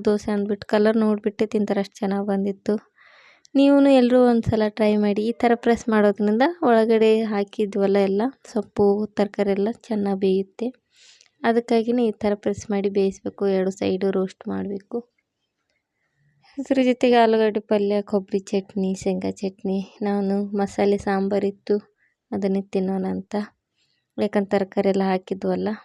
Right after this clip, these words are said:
ಹಾಗಾಗಿ. ಇವಾಗ ನೋಡಿ ಚೆನ್ನಾಗಿದು ಬೆಂದಿದೆ. ಇವಾಗ ಇದನ್ನು ತೆಗೆದ್ಬಿಟ್ಟು ಇನ್ನೊಂದು ದೋಸೆ ಹಾಕ್ತೀನಿ.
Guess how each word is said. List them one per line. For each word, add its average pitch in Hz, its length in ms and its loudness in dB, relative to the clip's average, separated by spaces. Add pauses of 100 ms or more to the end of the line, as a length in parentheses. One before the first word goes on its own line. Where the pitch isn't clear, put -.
(460)
ಹಾಗಾಗಿ. 208 480 -6 (920)
ಇವಾಗ 294 220 2
ನೋಡಿ 262 340 4 (500)
ಚೆನ್ನಾಗಿದು 214 680 0
ಬೆಂದಿದೆ. 208 560 2 (2250)
ಇವಾಗ 202 300 -6 (320)
ಇದನ್ನು 202 560 -4
ತೆಗೆದ್ಬಿಟ್ಟು 208 720 0 (680)
ಇನ್ನೊಂದು 214 360 0
ದೋಸೆ 208 280 0
ಹಾಕ್ತೀನಿ. 214 420 -4